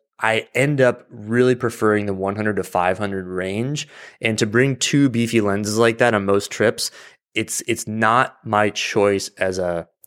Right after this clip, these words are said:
as a second lens, or really as a fourth or a fifth lens, to be honest, 'cause as you'll hear in this lineup that I go through, some of these other lenses that I have, um, I personally enjoy and use a lot more.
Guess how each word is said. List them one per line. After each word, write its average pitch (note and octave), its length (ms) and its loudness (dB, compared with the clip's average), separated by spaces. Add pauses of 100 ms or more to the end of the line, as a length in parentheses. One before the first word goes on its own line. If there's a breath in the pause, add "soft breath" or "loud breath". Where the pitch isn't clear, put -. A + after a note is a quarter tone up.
as G2 100 -6
a F2+ 60 -6
second G2+ 420 0
lens, F#2 340 -4
or G#2 80 2
really B2+ 300 4
as G2+ 120 0
a F#2 40 -6
fourth G#2 400 0
or F2+ 80 -2
a F2 40 -6
fifth - 360 -2
lens, F2+ 360 -8
to F2+ 60 -10
be F#2 140 -4
honest, F#2+ 300 0
'cause F#2 180 -4
as F#2+ 180 0
you'll F2+ 140 -6
hear D3+ 280 2
in A2 100 0
this F#2+ 140 -6
lineup A2+ 540 0 (420 loud breath)
that G2 100 0
I F#2+ 80 2
go B2+ 240 4
through, G2 360 2
some B2 180 -2
of - 20 0
these A2 160 0
other A2+ 160 -4
lenses G2 380 -4
that F#2+ 120 -4
I F#2 80 2
have, F#2+ 560 0
um, F2+ 360 -2
I G#2+ 120 2
personally F#2+ 760 -4
enjoy F#2+ 580 0
and F#2 160 -10
use F#2 220 -6
a F2 60 -8
lot F2 240 -4
more. F2 320 -10